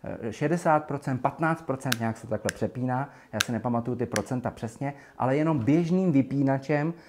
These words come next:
jenom přepínáním snižujete její intenzitu. Takže červená je devadesát minut před spaním, teď už to nebudu stříhat, a oranžová je na dobu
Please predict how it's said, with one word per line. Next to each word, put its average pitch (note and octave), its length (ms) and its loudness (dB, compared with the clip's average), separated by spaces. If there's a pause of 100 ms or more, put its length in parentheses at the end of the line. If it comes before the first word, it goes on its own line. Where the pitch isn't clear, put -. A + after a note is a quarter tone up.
(140)
jenom D3+ 240 4
přepínáním D3+ 960 2 (200)
snižujete C#3 840 2 (260)
její A#2+ 320 6
intenzitu. G#2+ 720 -2 (480)
Takže C3+ 340 4 (880)
červená D#3+ 800 10
je C#3 140 8
devadesát D3 560 10
minut C#3 220 6
před G2+ 240 2
spaním, B2+ 360 6
teď C3 160 2
už C3+ 100 -2
to C3+ 100 4
nebudu B2+ 260 8
stříhat, G#2 580 2 (320)
a - 160 4
oranžová C3+ 880 10 (320)
je D3 180 10
na E3 180 8
dobu D#3 520 8